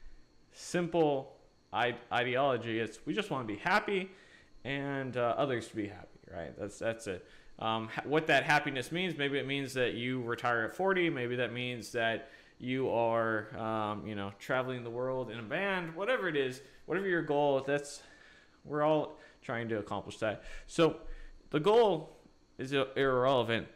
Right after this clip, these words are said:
but the importance is to identify the steps as to what it is that you're trying to accomplish and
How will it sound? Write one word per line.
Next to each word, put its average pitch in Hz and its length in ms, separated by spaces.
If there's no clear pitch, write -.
but 123 260
the 127 440
importance 147 760
is 127 280
to 90 260
identify 185 500
the 131 100
steps - 540
as 120 220
to 131 140
what 120 280
it 120 100
is 117 220
that 101 100
you're 101 160
trying 95 300
to 101 100
accomplish 92 640
and 143 300